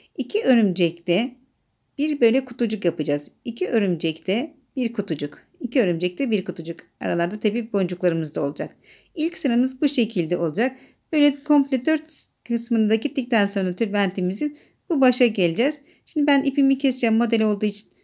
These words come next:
Bu başta görüşelim arkadaşlar. Evet. İlk sıramız bu şekilde demiştik. Şimdi ikinci sıramıza geçiyoruz. İkinci sıramızda şimdi şuradan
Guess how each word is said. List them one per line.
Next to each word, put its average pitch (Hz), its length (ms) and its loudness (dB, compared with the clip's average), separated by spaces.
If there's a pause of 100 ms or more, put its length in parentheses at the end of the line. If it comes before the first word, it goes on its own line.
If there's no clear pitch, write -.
(180)
Bu 349 120 -2
başta 269 320 2
görüşelim 202 480 0
arkadaşlar. - 500 -10 (2250)
Evet. 196 400 -4 (140)
İlk 240 200 -6
sıramız 202 560 -4
bu 226 120 -4
şekilde 175 540 -4
demiştik. 160 480 -6 (300)
Şimdi 240 500 0 (320)
ikinci 220 300 0
sıramıza 170 480 -2
geçiyoruz. 196 800 -2 (680)
İkinci 277 440 0
sıramızda 185 720 0 (840)
şimdi 233 360 -4
şuradan 214 640 -2